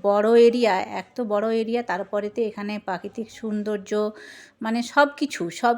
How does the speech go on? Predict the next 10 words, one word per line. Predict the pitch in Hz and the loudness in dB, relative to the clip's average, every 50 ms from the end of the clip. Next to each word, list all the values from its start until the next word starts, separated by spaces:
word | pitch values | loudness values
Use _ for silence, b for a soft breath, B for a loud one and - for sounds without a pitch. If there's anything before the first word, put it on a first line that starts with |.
| 240 | -2
কিছু | - 262 - - - 285 | -6 -10 -6 -2 0 2
একদম | 254 233 233 233 247 254 | 2 2 0 -2 -4 -4
খুবই | 240 - - 254 254 262 | -4 -4 -2 -2 -2 -2
সুন্দর। | 247 - 220 196 190 180 180 180 | -4 -6 -6 -6 -4 -6 -6 -6
তো | - - 208 208 | -6 -6 -6 -4
দেখতেই | 202 220 214 - 254 262 | -4 -6 -6 -6 -8 -6
পাচ্ছেন | 254 240 226 233 - 233 | -4 -4 -6 -4 -6 -6
আপনারা, | 226 226 220 220 220 226 | -6 -6 -4 -4 -4 -4
এখানে | 220 214 226 208 214 | -6 -6 -8 -10 -8
চারিপাশে | - 214 196 202 202 214 202 - | -6 -6 -6 -6 -6 -6 -8 -8